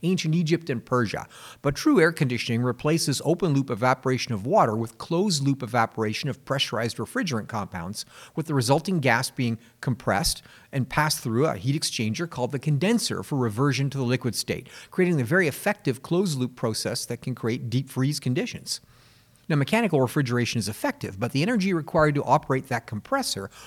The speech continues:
plus fans to move air past both evaporating and condensing heat exchangers, is considerable. Now, anyone who's felt the outside of an air conditioner knows that the heat is rejected to ambient.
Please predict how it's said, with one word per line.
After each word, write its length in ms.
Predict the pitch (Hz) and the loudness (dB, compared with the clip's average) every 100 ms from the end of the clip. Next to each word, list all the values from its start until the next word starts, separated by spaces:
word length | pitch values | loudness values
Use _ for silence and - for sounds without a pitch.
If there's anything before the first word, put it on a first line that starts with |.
| - | -8
plus 200 | 165 156 | -4 -4
fans 440 | - 147 147 202 - | -2 0 2 0 2
to 100 | 143 | 2
move 240 | 135 156 | 4 2
air 320 | 113 123 151 | 2 4 2
past 380 | 151 127 135 - | 0 -2 -2 -2
both 200 | 127 127 | -2 -2
evaporating 580 | 98 110 - 160 156 143 | 0 0 2 2 2 0
and 200 | 123 156 | -2 0
condensing 480 | 156 131 165 - 147 | 0 2 0 0 0
heat 180 | 180 233 | 0 -2
exchangers, 600 | - - 104 110 131 135 | -4 -2 -2 -2 -4 -4
is 160 | 143 | -6
considerable. 640 | 180 165 - 107 98 - - _ _ _ _ _ - - | -4 -2 0 0 -2 -8 -16 _ _ _ _ _ -18 -6
Now, 80 | - | 2
anyone 320 | 180 165 143 | 4 6 4
who's 180 | 131 - | 4 2
felt 260 | - 139 | 2 2
the 120 | 127 139 | 2 0
outside 320 | 160 143 131 | 0 0 0
of 80 | 110 | 0
an 80 | |
air 120 | 139 185 | -2 -2
conditioner 460 | 120 110 - 139 | -2 -2 -4 -2
knows 240 | 127 127 120 | 0 0 -2
that 100 | - | -6
the 80 | |
heat 300 | 120 226 202 | -4 -2 -2
is 160 | - 131 | -2 -2
rejected 480 | 135 113 90 107 95 | 0 0 -2 -4 -6
to 100 | - | 0
ambient. 500 | 143 120 98 - | 0 0 -2 -10